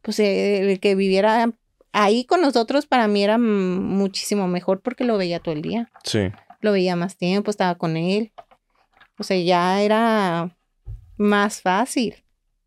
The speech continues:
Speaker 1: Yo ya no tenía que estar diciéndole a Alex, este, "¿me das el jueves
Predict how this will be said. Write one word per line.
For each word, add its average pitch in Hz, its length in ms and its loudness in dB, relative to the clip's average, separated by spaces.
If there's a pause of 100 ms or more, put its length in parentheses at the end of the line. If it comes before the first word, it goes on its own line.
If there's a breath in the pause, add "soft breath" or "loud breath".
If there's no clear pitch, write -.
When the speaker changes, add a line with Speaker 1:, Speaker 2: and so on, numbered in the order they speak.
(440)
Speaker 1:
Yo 185 80 2
ya 185 100 2
no 196 180 2
tenía 202 300 2
que 202 140 0
estar 190 520 -2
diciéndole 190 500 0
a 180 80 0
Alex, 165 300 -8 (480)
este, 214 460 -2
"¿me 240 160 0
das 392 180 0
el 453 100 0
jueves 466 460 -4